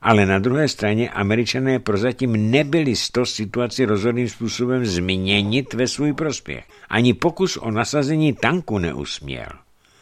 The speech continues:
Strmá úbočí je zastavila dřív, než zasáhl nepřítel. V tu dobu se Hyakutake a Kanda rozhodli soustředit pozornost na úsek třicáté sedmé divize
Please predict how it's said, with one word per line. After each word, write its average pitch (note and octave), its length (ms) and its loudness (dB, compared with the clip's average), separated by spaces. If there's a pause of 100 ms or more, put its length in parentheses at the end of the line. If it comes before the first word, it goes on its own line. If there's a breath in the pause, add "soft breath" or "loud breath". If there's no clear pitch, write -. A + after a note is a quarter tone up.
(240 soft breath)
Strmá C3+ 480 2
úbočí B2 460 2
je C#3 140 2
zastavila A2+ 540 0
dřív, F#2 460 -2 (640 soft breath)
než E2+ 200 2
zasáhl G2+ 520 4
nepřítel. - 560 -6 (200)
V - 100 -20
tu F3+ 140 0
dobu A2+ 440 4
se - 180 -2
Hyakutake A2 760 0
a F#2+ 120 -2
Kanda A#2 460 2
rozhodli G#2 500 2
soustředit A2 640 -2
pozornost G#2+ 720 -2 (560 loud breath)
na E2+ 180 -2
úsek G#2+ 380 0
třicáté A2 600 0
sedmé A2 380 -2
divize C#2 640 -4